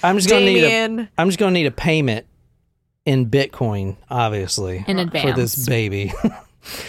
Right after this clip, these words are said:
Speaker 1: All right, Armin was six when all of his half-brothers left. Not only did the mother, Waltraud, the husbands leave Waltraud,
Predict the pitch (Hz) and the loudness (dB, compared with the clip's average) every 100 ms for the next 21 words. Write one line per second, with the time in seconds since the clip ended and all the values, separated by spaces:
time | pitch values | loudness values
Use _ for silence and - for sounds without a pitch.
0 | - - - _ 175 214 185 180 214 240 | -16 -18 -20 _ 0 0 2 2 2 2
1 | 262 226 - - 254 262 - - 185 185 | 2 2 0 0 0 0 -4 -2 0 2
2 | 185 208 220 202 185 165 151 196 202 - | 4 4 4 2 0 0 0 0 0 2
3 | 139 127 117 123 107 - - - 165 196 | 2 2 0 0 -2 -6 -20 -4 2 2
4 | 214 240 277 320 285 240 254 202 - - | 2 2 2 2 0 0 0 -2 -10 -10
5 | 180 147 190 180 202 233 220 180 156 - | -2 0 2 4 4 4 4 4 2 0
6 | 143 165 226 - - 151 127 127 131 151 | 2 4 4 2 2 4 6 4 2 -2
7 | _ _ _ _ _ _ _ _ _ - | _ _ _ _ _ _ _ _ _ -4
8 | 165 170 190 220 196 190 151 160 185 240 | 0 2 4 2 2 0 2 2 4 4
9 | 220 180 180 185 190 143 113 104 | 4 4 4 2 2 2 2 2